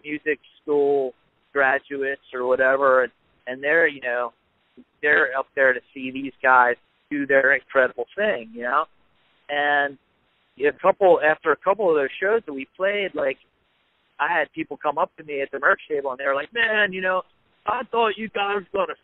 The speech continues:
suck, but you guys are fucking awesome," <laughs> you know? And I just thought it's the, it, it's one of the funniest things that anybody have ever, you know, has ever said to me,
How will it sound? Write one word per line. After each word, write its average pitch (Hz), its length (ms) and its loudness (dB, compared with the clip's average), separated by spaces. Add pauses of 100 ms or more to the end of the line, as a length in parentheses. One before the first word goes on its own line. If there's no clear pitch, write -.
(120)
suck, 294 280 2
but 180 160 -8
you 311 140 -8
guys 175 340 0
are 156 80 -8 (280)
fucking 190 280 -4
awesome," 254 600 0
<laughs> - 40 -14
you 208 200 2
know? 269 260 -4 (380)
And 175 100 0
I 202 60 4
just 202 320 -2
thought 202 280 2 (600)
it's 196 220 4 (100)
the, 165 160 0 (100)
it, 151 200 -6
it's 165 200 -8
one 180 220 0
of 165 60 2
the 156 80 0 (100)
funniest 175 480 -6
things 165 320 -4
that 135 100 -4
anybody 131 600 2
have 127 140 -6
ever, 123 220 -2
you 139 120 -8
know, 117 200 -2
has 127 140 -20
ever 139 240 0 (100)
said 160 260 -2
to 143 60 -10
me, 113 260 -6